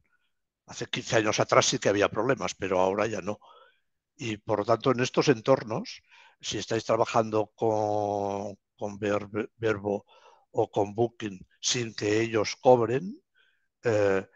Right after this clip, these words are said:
es tener con vuestro banco la pasarela conectada,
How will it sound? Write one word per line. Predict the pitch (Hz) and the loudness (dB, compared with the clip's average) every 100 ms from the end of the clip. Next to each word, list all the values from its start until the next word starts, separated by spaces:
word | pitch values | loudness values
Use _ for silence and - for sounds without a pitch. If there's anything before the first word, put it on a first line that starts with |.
| _ | _
es | - 110 - | -4 -2 -2
tener | 107 117 107 98 _ | -2 0 -2 -4 _
con | 101 95 | -4 -2
vuestro | 98 95 - 101 | -4 -4 -2 0
banco | 98 113 110 101 | 2 2 2 -4
la | 92 | -2
pasarela | - 90 - 90 95 101 101 101 104 101 101 101 - _ _ _ | -2 -4 -2 -2 -2 0 0 0 0 -2 -4 -6 -12 _ _ _
conectada, | - 107 110 - 135 143 247 | -4 -4 -4 0 2 2 -4